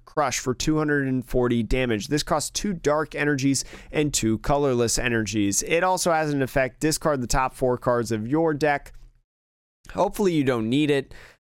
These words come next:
um, too much. Hopefully you don't have to use it a ton. But if you're wondering, right, two hundred forty, that doesn't seem like a great number. How does this, uh, Tyranitar, one, get all the energies on it,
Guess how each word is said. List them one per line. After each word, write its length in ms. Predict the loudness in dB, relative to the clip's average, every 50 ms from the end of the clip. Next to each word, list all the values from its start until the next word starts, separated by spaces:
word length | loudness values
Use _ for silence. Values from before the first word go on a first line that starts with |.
| _ 0
um, 440 | 0 2 2 2 0 0 -2 -4 -6 -6
too 240 | -2 0 2 2 4
much. 300 | 2 2 2 0 0 0
Hopefully 400 | -2 0 0 2 2 2 2 2
you 140 | 2 2 2
don't 260 | 2 2 2 0 -2
have 340 | -2 -2 0 0 0 -2 -2
to 140 | 0 0 2
use 340 | 2 2 2 2 2 2
it 220 | 2 2 0 0 -2 -2
a 200 | 0 0 0 0
ton. 380 | 0 0 0 0 0 -2 -4 -6 -10 -18 -20 -14 -4 -2
But 140 | 0 0 0
if 120 | 0 0
you're 220 | 0 0 2 2 2
wondering, 880 | 2 2 2 2 0 0 -2 0 0 0 2 2 0 0 -2 -4 -6 -12 -18 -20 _ _ _ _ _ _ _ _ _ _ -4
right, 440 | -2 0 2 2 2 0 0 -2 -4 -6 -4
two 180 | 0 0 2 2
hundred 280 | 2 2 0 0 -2
forty, 440 | -2 0 0 2 2 2 2 0 2
that 180 | 2 0 0 2
doesn't 260 | 0 0 0 -2 0
seem 220 | 0 0 0 2
like 180 | 0 0 0 0
a 80 | 0
great 420 | 0 0 0 0 2 2 0 -2 -4
number. 760 | -4 -4 -2 0 0 0 0 0 0 0 2 2 2 0 -2
How 500 | -4 -6 -4 -2 -2 0 0 0 -2 -2
does 440 | 0 0 2 2 2 2 0 -4 -8 -14 -20 -20 -20 -20 _ _ -8
this, 520 | -2 0 0 2 2 0 -2 -2 -4 -6 -6 -6
uh, 400 | -2 -2 0 2 2 2 2 0
Tyranitar, 920 | 0 0 2 2 2 2 0 0 0 0 0 0 0 0 0 2 2 2 2
one, 320 | 2 2 2 2 2 2
get 140 | 2 2 4
all 100 | 4 4
the 160 | 4 2 2
energies 460 | 2 2 0 0 0 0 0 0 0 0
on 180 | 0 2 0
it, 180 | 0 -2 -4